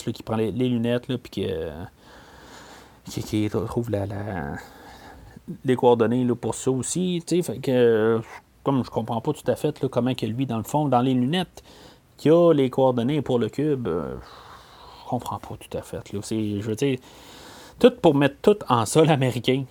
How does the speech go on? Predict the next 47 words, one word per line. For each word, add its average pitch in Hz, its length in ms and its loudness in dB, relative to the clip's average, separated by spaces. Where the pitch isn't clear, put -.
C'est, 135 180 -2
je, 131 140 2
je 127 40 2
veux 135 60 2
dire, 165 160 0
c'est 151 140 -2
tout 165 140 -2
ce - 80 -8
que 135 80 2
je - 80 -2
peux 135 120 -4
comprendre 120 440 -2
là-dedans, 101 400 -2
là. 98 120 -4
Fait 101 120 -6
que, 107 120 -4
euh, 104 460 0
il 131 60 2
y 143 60 6
a - 20 6
Optimus 139 300 0
qui - 120 -6
fait 127 120 0
son 131 180 2
discours 143 300 0
prati-, - 320 0
patriotique, 135 720 2
là, 135 140 2
de 120 80 4
liberté, 117 680 0
là, 113 160 0
puis 107 160 -6
tatati 78 400 -6
tatata, - 400 -8
là. 87 320 -8
Fait - 220 -18
que, 143 80 -14
pff, - 920 -18
ok, 131 280 -6
c'est 117 80 -10
beau, 131 320 0
et 110 80 -8
cetera. 135 500 -2
Euh, 151 360 6
on 160 120 6
apprend 185 300 4
que 185 600 6